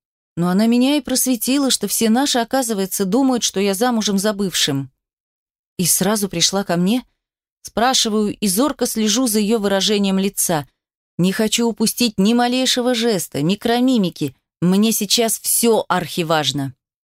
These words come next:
"Да". Она кивает. "Просто я решила, посчитала.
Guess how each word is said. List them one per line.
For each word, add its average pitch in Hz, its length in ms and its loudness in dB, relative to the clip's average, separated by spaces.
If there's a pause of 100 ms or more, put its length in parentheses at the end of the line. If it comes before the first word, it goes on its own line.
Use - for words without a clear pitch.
(520)
"Да". 160 300 -4 (680)
Она 165 220 0
кивает. 156 520 -4 (380)
"Просто 190 300 -2
я 190 140 0
решила, 185 480 0 (600)
посчитала. 185 720 0